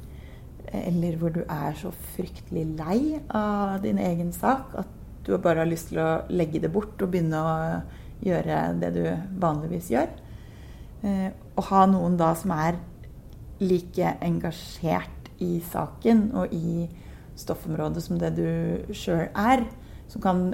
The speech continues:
løfte deg litt opp igjen, eh, og si at, eh, ikke bare har du en sak, du har en veldig god sak. Det er,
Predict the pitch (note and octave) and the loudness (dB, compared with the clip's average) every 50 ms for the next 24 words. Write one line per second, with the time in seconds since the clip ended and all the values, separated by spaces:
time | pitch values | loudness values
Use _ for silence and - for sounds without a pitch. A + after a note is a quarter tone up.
0 | - G3+ G3+ F#3+ - - F3 E3 E3 E3 E3+ E3+ E3+ E3+ - E3 - - - - | 2 2 2 2 2 4 4 6 6 6 6 4 2 2 -2 -6 -8 -8 -4 2
1 | E3+ E3+ E3+ F#3+ G3 F#3+ G3+ - - F#3 F#3 F3 F3 - - F3 - - F3+ F3 | 4 4 6 6 6 6 4 2 0 0 0 0 0 0 0 -2 0 2 2 4
2 | D#3+ E3 E3 - - - - G3 F#3 F3 F3 F3 F3 E3+ E3+ E3+ E3+ - - - | 4 2 0 -2 -6 -4 0 0 0 0 0 0 0 0 0 0 -2 -4 -8 -12
3 | - - - - - - G#3+ G3 G#3+ F#3 E3+ F3 E3 D#3+ D3+ D3+ E3+ F3+ F#3+ F#3 | -8 -4 -4 -2 2 4 6 8 8 8 8 6 6 6 4 6 6 4 2 4
4 | - G#3 A3+ A3+ - A3+ G3 F#3+ F#3+ F#3+ G3+ F3 F3 F3+ E3+ F3 E3+ E3 E3 - | 4 4 4 4 4 2 4 4 4 6 4 4 4 4 4 4 2 2 2 2
5 | D#3 C4+ C4+ C4+ - - - - - - - - - - - - - - - - | 2 2 2 2 -2 -12 -14 -16 -14 -14 -14 -16 -16 -16 -16 -16 -16 -16 -16 -12
6 | - - F3+ - - F3+ F#3 F3+ F3+ F#3 F#3+ | -8 -8 -2 4 8 8 10 10 8 8 6